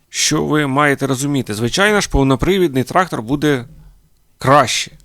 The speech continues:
Але все ж таки часто буває, людина просто не хоче з багатьох причин, е, одноциліндровий трактор, і їй цілком вистачає заднього приводу, то,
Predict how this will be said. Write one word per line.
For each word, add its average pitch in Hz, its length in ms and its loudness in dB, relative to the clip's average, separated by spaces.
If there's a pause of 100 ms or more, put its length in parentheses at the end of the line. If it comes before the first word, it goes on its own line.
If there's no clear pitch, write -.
Але 151 340 2
все 165 360 -2
ж - 120 -6
таки 127 380 -8
часто 143 560 -2
буває, 120 420 0
людина 117 480 -2
просто 123 800 -2
не 123 200 -4
хоче 131 380 -2
з 101 60 -8
багатьох 147 460 0
причин, 127 520 -4
е, 104 220 -6
одноциліндровий 120 840 -2
трактор, - 480 -6 (560)
і 165 200 -2
їй 151 160 2
цілком 135 760 0
вистачає 123 840 -2
заднього 117 500 -2
приводу, 214 560 -6 (100)
то, 269 300 -6